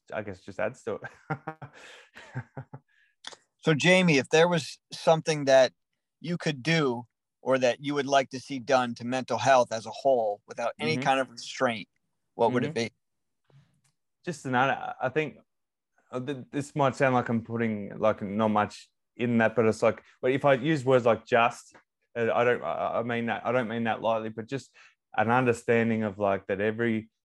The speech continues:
Speaker 1: everybody, everybody goes through something. Everybody goes through, I guess, different intensities of, of certain things. Some people have different conditions where they're, where they're, um,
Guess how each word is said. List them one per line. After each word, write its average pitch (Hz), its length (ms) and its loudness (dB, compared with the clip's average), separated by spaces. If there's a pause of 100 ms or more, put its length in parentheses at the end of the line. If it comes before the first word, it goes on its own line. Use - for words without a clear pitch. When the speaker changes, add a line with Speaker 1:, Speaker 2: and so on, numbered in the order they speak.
Speaker 1:
everybody, 123 840 0 (480)
everybody 107 500 2
goes 107 600 0 (280)
through 104 480 -6
something. 170 560 -2
Everybody 104 400 -2
goes 104 280 -2
through, 101 320 -4 (420)
I 98 100 -4
guess, 104 260 -2
different 110 500 -6
intensities 143 920 -4
of, 123 220 -8 (100)
of 117 120 -12
certain 131 340 -4
things. 156 360 -8 (600)
Some 139 260 0
people 123 260 0
have 113 220 0
different 120 320 -6
conditions 117 480 -2
where 110 160 4
they're, 107 400 4 (260)
where 110 180 -2
they're, 98 380 -2
um, 95 440 0